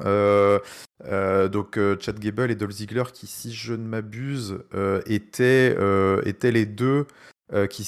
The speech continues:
qui, du, les deux membres du Triple Threat qui avaient perdu contre Tommaso Ciampa, euh, la semaine dernière. C'est peut-être, c'était ça, non ?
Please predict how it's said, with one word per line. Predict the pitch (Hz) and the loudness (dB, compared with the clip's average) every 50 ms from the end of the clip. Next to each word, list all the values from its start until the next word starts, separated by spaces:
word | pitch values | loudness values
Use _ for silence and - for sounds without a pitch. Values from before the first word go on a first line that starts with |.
| - - - | -12 -12 -14
qui, | - - 101 101 | -12 -12 -10 -10
du, | 98 98 104 104 | -8 -8 -8 -8
les | 104 104 101 95 | -6 -4 -4 0
deux | 95 120 127 | 2 2 4
membres | 131 135 139 139 123 117 107 | 4 4 4 4 2 2 0
du | 101 95 | -2 -4
Triple | - - - - 110 107 | -8 -6 -2 0 2 2
Threat | - - - 120 123 120 123 - 104 95 | 0 0 2 4 4 4 2 0 -6 -6
qui | - - | -4 -4
avaient | 98 98 | -2 -2
perdu | 95 - 117 107 107 110 117 117 | -2 0 0 0 2 0 -2 -6
contre | - 107 - - 104 | -8 -8 -8 -8 -8
Tommaso | - - 104 104 101 - 104 | -6 -6 -6 -6 -6 -6 -8
Ciampa, | - - 110 107 107 107 120 120 123 123 120 | -8 -6 -6 -6 -2 2 4 4 6 6 6
euh, | 117 107 104 98 | 6 4 4 2
la | 98 95 | 0 -2
semaine | - - 110 107 107 | -4 -6 -10 -6 -4
dernière. | 107 107 110 117 123 131 143 156 165 156 | -4 -4 -2 -2 -2 -2 -2 -2 -4 -8
C'est | - - 120 - _ | -12 -16 -18 -12 _
peut-être, | - 113 - - | -8 -8 -8 -8
c'était | - 117 113 - - 110 | -10 -12 -12 -10 -10 -8
ça, | - - 143 143 147 | -4 -2 -2 -2 -2
non ? | 139 135 135 160 | -2 -4 -6 -6